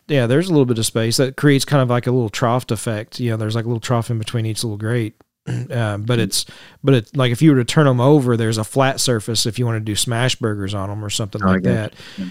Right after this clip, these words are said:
Speaker 1: You know, but your, uh, your fish basket will fit right on, you know, set right on top of it, just like it does the regular grate as well.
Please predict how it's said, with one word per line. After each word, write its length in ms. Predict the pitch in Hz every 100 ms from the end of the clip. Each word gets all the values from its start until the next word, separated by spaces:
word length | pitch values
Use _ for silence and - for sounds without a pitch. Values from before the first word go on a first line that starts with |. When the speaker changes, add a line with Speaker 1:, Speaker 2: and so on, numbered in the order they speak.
| -
Speaker 1:
You 100 | -
know, 140 | 131 127
but 220 | 139 139
your, 340 | 147 147 139
uh, 120 | 113 104
your 160 | 143
fish 200 | 165 214
basket 320 | - 135 - 131
will 120 | 127
fit 200 | 147 135
right 200 | 127 117
on, 160 | 120 -
you 140 | 147
know, 60 | 120
set 260 | - 147
right 140 | 139 127
on 100 | 120
top 220 | 139 120
of 100 | 113
it, 180 | 127 131
just 200 | 131 123
like 120 | 117
it 80 | 123
does 200 | 120 117
the 100 | 117
regular 460 | 113 120 120 107 110 -
grate 300 | 127 123 117 -
as 180 | 117
well. 300 | 113 123 117